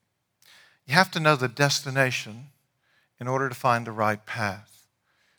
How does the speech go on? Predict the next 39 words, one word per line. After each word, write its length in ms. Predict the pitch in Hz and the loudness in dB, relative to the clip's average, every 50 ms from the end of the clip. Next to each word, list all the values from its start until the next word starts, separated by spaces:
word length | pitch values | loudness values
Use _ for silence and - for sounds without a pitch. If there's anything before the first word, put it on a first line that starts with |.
| _ _ _ | _ _ _
When 100 | - 104 | -18 -16
you 140 | 107 110 117 | -10 -8 -8
open 240 | 127 123 135 127 | -6 -6 -4 -4
up 160 | 127 127 127 - | -4 -4 -4 -8
your 100 | 120 107 | -12 -8
Google 320 | 120 135 135 123 131 123 | -8 -8 -8 -6 -8 -6
Maps, 440 | 113 113 117 117 120 123 - - - | 0 4 4 6 4 4 0 -10 -8
you're 60 | 117 | -4
not 180 | 113 120 123 - | -2 -2 -2 -4
gonna 220 | - 123 120 120 | -6 -8 -8 -10
get 260 | 107 107 113 113 110 | -10 -6 -6 -4 -4
any 200 | 117 113 113 113 | -4 -8 -10 -12
directions 800 | 110 107 117 110 123 135 143 139 - - - 110 104 113 - - | -12 -12 -10 2 4 4 4 4 2 -6 -8 -10 -12 -12 -12 -14
until 400 | 107 104 104 - - 123 113 113 | -14 -14 -16 -12 -12 -10 -10 -10
you 160 | 107 107 104 | -12 -14 -16
tell 260 | - - - 120 120 | -18 -4 -4 -2 -2
them 200 | 113 110 113 110 107 | -2 -8 -14 -14 -14
what 180 | 107 107 - | -16 -16 -16
the 80 | - 107 | -18 -18
destination 840 | 104 110 104 101 - - - 110 101 104 104 101 - - - 107 101 _ _ _ _ _ _ _ - | -14 -12 -10 -10 -10 -12 -14 -18 -20 -18 -18 -18 -18 -18 -18 -20 -20 _ _ _ _ _ _ _ -4
is. 460 | 131 120 107 95 - - - - - _ _ _ _ _ _ _ _ _ _ _ _ _ _ _ | -4 -4 -4 -8 -10 -12 -12 -12 -14 _ _ _ _ _ _ _ _ _ _ _ _ _ _ _
Our 100 | - 127 | -6 -6
psalm 380 | 120 - - 160 156 147 135 123 | -4 4 6 6 6 6 4 0
tells 340 | - 151 143 139 143 - | 4 6 6 6 6 2
us 160 | 120 110 - - | -6 -8 -6 -6
what 140 | 120 110 - | -6 -6 -6
the 80 | 117 | -6
destination 680 | 107 117 110 107 - - 110 104 104 104 104 - - 110 | -4 -4 -4 -4 -4 -8 -8 -8 -8 -8 -10 -10 -12 -8
is. 500 | 117 117 113 101 90 - - - - - - _ _ _ _ _ _ _ _ _ _ _ _ _ _ _ _ - | -4 -4 -4 -4 -6 -8 -10 -12 -12 -12 -16 _ _ _ _ _ _ _ _ _ _ _ _ _ _ _ _ -6
It's 160 | 147 - - | -6 -4 -4
to 80 | 156 | -8
dwell 440 | 143 123 120 127 127 123 127 120 110 | -10 0 6 8 8 8 8 6 2
in 100 | 110 104 | -2 -2
the 100 | 104 104 | -4 -4
house 380 | 101 101 107 104 104 101 - - | 0 0 2 2 2 -2 -4 -10
of 80 | 104 | -10
the 100 | 98 101 | -10 -10
Lord 380 | 98 98 98 95 95 92 87 _ | -10 -10 -12 -12 -14 -14 -18 _
forever. 500 | - _ _ 95 95 98 101 - 107 107 | -20 _ _ -12 -12 -12 -12 -16 -20 _